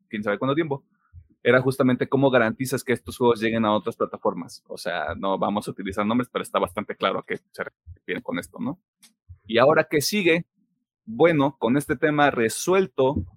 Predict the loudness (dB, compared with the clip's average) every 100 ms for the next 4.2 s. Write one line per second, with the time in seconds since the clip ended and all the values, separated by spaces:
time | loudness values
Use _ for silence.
0 | _ _ _ -20 -12 -6 0 2 4 4
1 | 2 -2 0 2 2 0 -2 -2 -4 -2
2 | -4 -2 -2 0 0 2 2 4 4 4
3 | 0 0 -2 -4 -6 -6 -4 -2 0 2
4 | 2 0